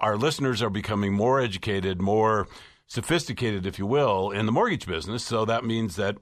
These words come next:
Sandy and I are doing our job and Nate's doing his job when he's sitting in here, and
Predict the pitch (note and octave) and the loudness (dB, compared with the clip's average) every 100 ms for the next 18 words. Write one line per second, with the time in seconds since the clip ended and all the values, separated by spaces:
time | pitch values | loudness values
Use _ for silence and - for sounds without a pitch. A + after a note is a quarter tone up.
0 | - - G2+ F#2+ A2+ G#2+ F2+ F#2 F#2+ E2+ | -12 -6 -2 0 0 0 0 0 -2 -2
1 | F#2 F#2+ F2+ D#2+ D#2+ G2 A#2 F2 E2+ E2+ | -2 -2 -2 -2 0 0 0 -2 -4 -6
2 | - _ _ - F#2+ G#2+ - G#2+ G#2 F#2+ | -12 _ _ -4 -2 -2 -2 0 0 0
3 | E2+ F#2 G#2 G2 F2+ G2+ - G#2+ G2+ F#2+ | 0 0 0 -2 -2 -4 -2 -2 -2 -2
4 | F#2 G2 G#2 B2 F#2+ E2+ | 0 0 0 0 -2 -4